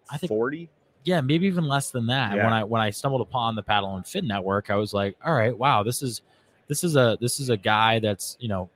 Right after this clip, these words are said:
Speaker 1: going out, getting his buddies together and saying, like, 'Hey, you got something you like to do, paddle, you know, paddle, paddling and fin and kayaking and fishing.'"
Speaker 2: Fishing, yeah.
Speaker 1: Um, you know, so the kayak fishing community we know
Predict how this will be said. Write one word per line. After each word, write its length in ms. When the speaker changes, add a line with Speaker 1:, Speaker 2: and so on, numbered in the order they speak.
Speaker 1:
going 280
out, 360
getting 180
his 120
buddies 280
together 280
and 100
saying, 160
like, 160
'Hey, 260
you 180
got 240
something 300
you 100
like 160
to 80
do, 300
paddle, 420
you 60
know, 120
paddle, 540
paddling 520
and 140
fin 320
and 180
kayaking 680
and 140
fishing.'" 300
Speaker 2:
Fishing, 300
yeah. 200
Speaker 1:
Um, 560
you 80
know, 140
so 360
the 80
kayak 360
fishing 260
community 380
we 220
know 640